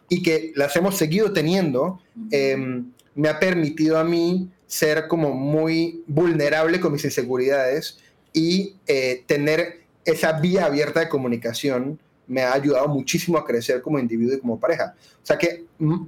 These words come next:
Speaker 1: a pesar de que no es algo que yo digo, "Tienes que hacer esto con tu pareja",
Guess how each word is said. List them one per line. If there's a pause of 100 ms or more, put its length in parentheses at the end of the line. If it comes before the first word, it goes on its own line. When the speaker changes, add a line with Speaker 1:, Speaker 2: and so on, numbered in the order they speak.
(120)
Speaker 1:
a
pesar
de
que
no
es
algo
que
yo
digo, (300)
"Tienes
que
hacer
esto
con
tu
pareja",